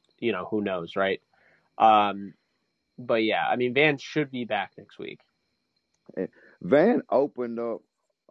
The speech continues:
Speaker 2: Did, did Van, uh, really open up a lot for, um, Cooper Kupp under, doing all the underneath stuff?
Speaker 1: I mean, Van helps 'cause of his speed over the top.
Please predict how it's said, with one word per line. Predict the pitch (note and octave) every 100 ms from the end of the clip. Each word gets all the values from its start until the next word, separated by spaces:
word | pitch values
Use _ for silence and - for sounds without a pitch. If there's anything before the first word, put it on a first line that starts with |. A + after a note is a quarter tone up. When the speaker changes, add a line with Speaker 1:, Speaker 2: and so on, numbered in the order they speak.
| _ _ _
Speaker 2:
Did, | B2+ B2+ A#2+
did | A#2+ F#2
Van, | C3+ F3 F#3+ F3+ E3 _ _ _ _ _ _ _
uh, | G2 A#2 A2+ - - _ _ _ _ _ _ _ _ _ _ _ _ -
really | A2 D#3+ E3+
open | G2 C#3+ D3
up | D3 D3+
a | G2
lot | F2+ B2+ C#3+ -
for, | D3 C#3+ C3+ B2 B2+
um, | A#2 A#2 - - _ _ _ _
Cooper | C#3+ D3 D3
Kupp | - C#3+ D#3 -
under, | A2+ A#2+ F2 -
doing | G2 A#2+ A2+
all | A2+
the | A2+ G#2
underneath | A#2+ A2 G2+ C3
stuff? | - C#3 D#3 D3+ _ - _ _ _ _ _ _ _ - - - -
Speaker 1:
I | G#3+
mean, | G#3
Van | F3+ A#3 F#3
helps | F#3+ F#3 -
'cause | - E3
of | C#3
his | C3+
speed | - - E3
over | D3+ C#3
the | B2 A#2
top. | - B2+ A2